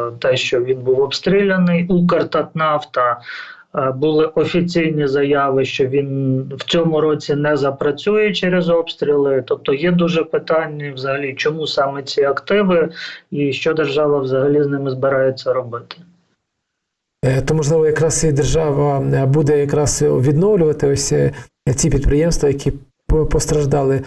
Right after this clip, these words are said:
Speaker 2: внаслідок обстрілів, і, ну, і згодом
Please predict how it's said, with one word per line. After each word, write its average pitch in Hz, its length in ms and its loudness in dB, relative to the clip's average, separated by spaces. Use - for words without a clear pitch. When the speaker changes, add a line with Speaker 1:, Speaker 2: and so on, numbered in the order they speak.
Speaker 2:
внаслідок 147 720 0
обстрілів, 151 560 2
і, 147 160 4
ну, 151 220 2
і 147 80 2
згодом 147 420 0